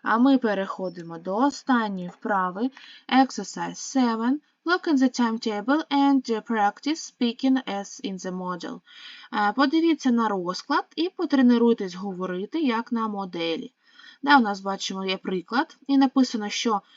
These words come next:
е, «The train from Odessa arrives at platform three». Да, поїзд з Одеси прибуває на платформу три.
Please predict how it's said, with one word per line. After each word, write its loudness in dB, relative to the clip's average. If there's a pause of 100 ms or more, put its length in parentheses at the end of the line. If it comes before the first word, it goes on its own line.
(220)
е, -4
«The 0
train -2
from 2
Odessa -4
arrives 2
at -12
platform 0 (120)
three». -6 (560)
Да, -4
поїзд 4
з 0
Одеси 0 (100)
прибуває 2
на 4
платформу 0
три. -4